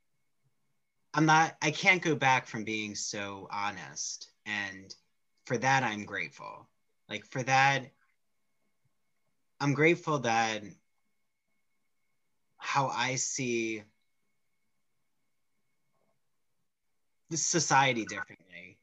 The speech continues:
say, just from my own lived experiences, I would never take away what I bring to the table.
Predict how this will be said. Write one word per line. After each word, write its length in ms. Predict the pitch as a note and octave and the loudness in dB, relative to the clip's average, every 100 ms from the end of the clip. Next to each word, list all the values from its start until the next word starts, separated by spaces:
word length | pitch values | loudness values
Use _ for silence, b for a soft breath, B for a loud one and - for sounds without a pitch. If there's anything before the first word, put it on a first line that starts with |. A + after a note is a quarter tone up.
| - | -16
say, 280 | - A2 G2 | -6 -4 -4
just 300 | A2 - - | -4 -6 -6
from 280 | A2+ G2+ | -6 -6
my 260 | G#2 G#2+ G#2 | -4 -4 -4
own 400 | G2+ G2 G2 G2+ | -8 -12 -14 -14
lived 200 | G#2+ F#2+ | -14 -12
experiences, 1120 | G2+ - A2+ G2+ F#2+ F2 - E2+ E2+ F2 - - _ _ _ _ _ _ _ _ _ _ - | -10 -8 -6 -6 -6 -8 -10 -12 -14 -12 -12 -12 _ _ _ _ _ _ _ _ _ _ 0
I 80 | D3 | 4
would 120 | D3+ | 6
never 260 | C#3 C#3 C3+ | 6 2 0
take 300 | B2 A#2 A2 | -2 -4 -4
away 540 | G2+ F#2+ F#2+ F#2 F2+ - _ _ _ _ _ _ - | -2 0 -2 -4 -10 -20 _ _ _ _ _ _ 0
what 160 | B2 | 2
I 120 | A#2+ G#2+ | 4 2
bring 300 | G#2+ G#2+ G#2 | -2 -2 -4
to 120 | - | -8
the 80 | F2 | -8
table. 500 | - E2 B1+ G1+ | -8 -10 -10 -12